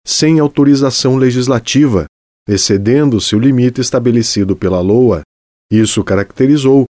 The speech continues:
execução orçamentária diversa da aprovada pela Câmara Municipal e houve afronta à L R F por não efetuar a redução dos gastos de pessoal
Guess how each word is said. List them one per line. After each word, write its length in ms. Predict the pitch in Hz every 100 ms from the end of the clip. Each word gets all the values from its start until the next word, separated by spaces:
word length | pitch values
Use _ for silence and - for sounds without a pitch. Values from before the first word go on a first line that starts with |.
| _ _
execução 720 | 123 117 131 135 120 135 127
orçamentária 680 | 123 - 117 120 117 120 127
diversa 680 | 123 160 117 113 117 113 117
da 140 | 110
aprovada 520 | 110 117 104 95 92
pela 240 | 92 104 92
Câmara 440 | - 113 107 98
Municipal 640 | 92 92 - - 104 110 87 _ _ _ -
e 80 | 117
houve 240 | 127 127
afronta 560 | 143 - 127 135 120 98
à 80 |
L 260 | 98 98 90
R 300 | 87 87 107
F 400 | 139 143 - 127 95 _ _ _
por 140 | 127 117
não 220 | 123 156
efetuar 480 | 151 151 - 139 139
a 80 | 131
redução 520 | 143 143 143 - 135
dos 160 | 139
gastos 460 | 131 117 120 - 117
de 100 | 120
pessoal 520 | 120 139 - 117 123